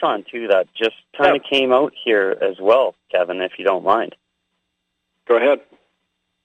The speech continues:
Speaker 1: Okay, so just recently, um, May tenth, in Toronto, the R C M P's Toronto North Transnational Organized Crime Unit and York Regional Police Officer Constable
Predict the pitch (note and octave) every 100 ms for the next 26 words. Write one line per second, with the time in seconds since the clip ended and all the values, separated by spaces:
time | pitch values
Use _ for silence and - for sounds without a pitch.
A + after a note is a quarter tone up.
0 | _ - A2 C#3 G#2+ - C3+ C3 B2 -
1 | C#3+ E3+ - D3+ E3 - A#2+ D#2 G2+ F3
2 | _ _ _ A2 G#2 G2+ G#2+ A#2+ C#3 -
3 | C3+ G#2+ A2 _ _ _ _ _ _ -
4 | A#2 A2 - A#2+ B2+ - F#2+ A2+ - A#2
5 | A2+ B2+ - D3 D#3 C#3+ - C3 C3 B2
6 | _ - B2 A2+ C3+ - C#3+ C#3+ A#2 A#2
7 | A#2 C#3 - - C3+ C3+ C3 A#2+ A2+ G#2
8 | A2 - B2+ B2 A2 A2 A2+ G#2+ - -
9 | A#2+ C3 B2+ G2 F2+ F#2 - _ _ _
10 | G2 G#2 G#2 B2 B2+ _ G#2+ A2+ A2+ B2
11 | G#2 - B2 B2+ - A2+ G#2 G2+ - F#2
12 | - A#2 A#2+ - G2+ G2